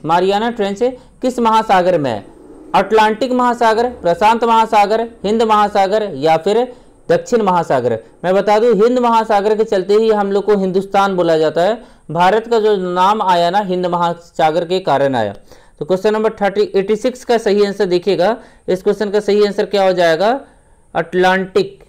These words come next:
मतलब, ए, सॉरी, यहाँ पे सही आंसर क्या हो जाएगा? मैरियाना ट्रेंच जो है ना, वो प्रशांत महासागर में, इंग्लिश में आप इसको क्या बोलेंगे? पैसिफिक ओशन, ठीक है।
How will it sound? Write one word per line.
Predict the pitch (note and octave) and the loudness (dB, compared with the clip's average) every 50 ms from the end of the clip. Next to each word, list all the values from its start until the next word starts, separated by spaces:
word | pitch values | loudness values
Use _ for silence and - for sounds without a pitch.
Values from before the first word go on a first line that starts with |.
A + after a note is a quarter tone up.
| - - | -12 -6
मतलब, | D#3 E3 D#3 F#3 G3 G3 | -6 -4 -2 0 0 2
ए, | G3+ G3 F#3+ F#3 F#3 F3+ F3+ F3+ | 2 2 4 4 4 2 0 0
सॉरी, | F#3+ F3 D#3+ F3+ G#3+ A#3 - - | 0 0 2 0 -2 -4 -6 -6
यहाँ | D3 D3+ - F3+ F3+ | -4 -2 0 0 0
पे | F3 F#3+ | -2 -4
सही | F#3 G3+ F#3 F#3 | -2 0 0 0
आंसर | F#3+ F#3 F#3+ G3+ F#3 | 0 0 -4 -6 -4
क्या | F#3+ F#3+ F#3 F3+ | -2 0 2 2
हो | F3 | 2
जाएगा? | E3 E3+ E3 E3 F#3+ A3 B3 C4 - - - - _ - - - | 2 0 0 0 0 -2 -2 -4 -10 -20 -20 -20 _ -18 -10 -6
मैरियाना | D3+ E3+ F3+ F#3 F#3+ G3 G3+ G#3 A3+ | -4 0 0 0 2 0 0 -2 -2
ट्रेंच | A#3 A#3 - A#3 A#3 A#3 A#3 A#3 | -4 -2 0 0 0 0 0 -2
जो | G#3 A3 A3+ | 0 2 2
है | A3 G#3 F#3+ | 2 2 2
ना, | F#3 G3+ A3 A#3 | 0 0 -2 -2
वो | A3 F3 F3+ F3 | -4 -4 -4 -4
प्रशांत | - F3+ F3 F3 F#3+ F#3+ G3+ G#3 G#3 | -2 -4 -4 0 0 0 0 0 0
महासागर | G3 G3 G3 G3 F#3 F#3+ F3 E3+ F3 F3+ | 0 0 0 0 0 0 0 0 0 -2
में, | F3+ G3+ A3 F#3+ | -2 -4 -4 -4
इंग्लिश | E3 E3 E3+ F3+ F3+ | -4 -4 -2 -4 -4
में | F3+ F#3 F3+ | -2 -2 -2
आप | F3+ E3+ F#3 | -2 -2 -4
इसको | F3+ - - F3+ | -8 -6 -6 -4
क्या | F3+ F#3 F3 E3+ | -2 0 -2 0
बोलेंगे? | E3 E3+ E3 E3+ F3+ F#3 | 0 -2 -4 -2 -4 -4
पैसिफिक | F#3+ D3+ C#3+ D3 - D3+ - F3+ F3 - F#3 - | -2 -4 -4 -4 -6 -6 -6 -6 -4 -4 -10 -6
ओशन, | B2+ B2 B2 - - - C#3+ A2+ F2+ - - - - - - - - _ - - - - - - - - - | -6 -6 -6 -6 -6 -6 -6 -6 -8 -12 -18 -18 -18 -18 -18 -20 -20 _ -20 -20 -20 -20 -20 -20 -20 -14 -6
ठीक | - E3+ E3+ | -6 -2 0
है। | A3 B3 C4+ - | 0 0 0 -4